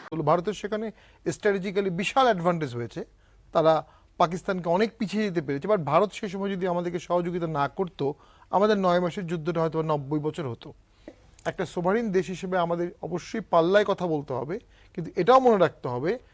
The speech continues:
যে আমাদের কিছু ডিপেন্ডেন্সি রয়ে গেছে। ভারতের আমাদের উপর ডিপেন্ডেন্সি কি আছে? একটা ডিপেন্ডেন্সি আছে যে আমাদের ল্যান্ড যদি অন্য কোনো দেশ, অন্য কোনো সুপার পাওয়ার ভারতের বিরুদ্ধে ব্যবহার করে,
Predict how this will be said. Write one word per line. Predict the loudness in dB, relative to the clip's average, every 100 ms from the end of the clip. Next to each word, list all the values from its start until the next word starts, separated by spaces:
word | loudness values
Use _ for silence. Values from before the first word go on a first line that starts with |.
| _ _ -6
যে | 0
আমাদের | 2 2 0 -2 _
কিছু | -10 -6 -6
ডিপেন্ডেন্সি | -6 -4 -4 -2 -4 -6 -6
রয়ে | -2 -2
গেছে। | -4 -12 -18 -20 _ _ _ _ _ _ -10
ভারতের | -2 0 2 6
আমাদের | 6 6 2
উপর | 0
ডিপেন্ডেন্সি | -2 -2 -2 -2 -4 -8
কি | -4 0
আছে? | 0 -2 -10 _ _ _ _ _ _ _ 0
একটা | 2 4
ডিপেন্ডেন্সি | 2 4 0 -2 -4 -8
আছে | -10 -18 -20 -20 _ _ -4
যে |
আমাদের | -2 0 2 2
ল্যান্ড | 2 4 4 2 -2
যদি | -4 -4
অন্য | -2 -2 0 0
কোনো | 2 2 4
দেশ, | 2 2 -10 -8
অন্য | -4 -2 -2
কোনো | -2 -2
সুপার | -4 0 0
পাওয়ার | 0 -4 -6 -10 _ _ _ -6
ভারতের | -4 -4 -4
বিরুদ্ধে | -6 -6 -6
ব্যবহার | -6 -6 -10 -14
করে, | -16